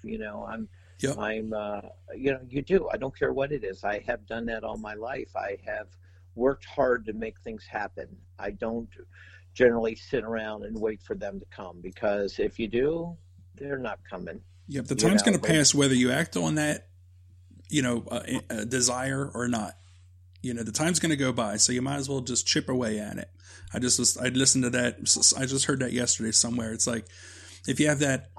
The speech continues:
Speaker 2: desire to event and you wanna do the competition, put it on the calendar and start working towards it, 'cause that date is gonna come, whether you worked at it.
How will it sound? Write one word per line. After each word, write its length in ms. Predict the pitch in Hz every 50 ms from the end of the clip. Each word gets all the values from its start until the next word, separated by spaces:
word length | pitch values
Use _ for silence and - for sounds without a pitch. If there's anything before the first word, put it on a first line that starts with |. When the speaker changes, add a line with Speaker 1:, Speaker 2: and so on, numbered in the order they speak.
| - - - - - - -
Speaker 2:
desire 340 | 139 131 120 147 160 165
to 80 | 147 139
event 500 | 127 123 123 120 123 120 117 113 107 - - - - - - - - -
and 100 | 120 120
you 80 | 123 123
wanna 140 | 135 143
do 100 | 143 139 127
the 80 | 123
competition, 600 | 113 - 131 120 110 - 110 - 113 107 - - 104
put 140 | - 165 175
it 40 |
on 80 | 165 147
the 60 | 127
calendar 380 | - - 131 131 127 123 113 110
and 100 | 107 113
start 280 | - - 175 175 165 123
working 320 | 127 127 123 - 117 110
towards 260 | - - 101 98 95
it, 100 | 110 113
'cause 200 | - - 120 110
that 260 | - 175 254 269 165 -
date 260 | 143 143 151 151 -
is 140 | - 117 -
gonna 200 | - 123 110 104
come, 580 | - - - - 123 120 95 90 - - - - - - - - - - - - - - - -
whether 280 | - 123 123 120 120 117
you 380 | 120 117 117 113 107 101 92 - - - - -
worked 360 | 117 120 135 151 156 - -
at 180 | 120 113 113 120
it. 160 | 143 - -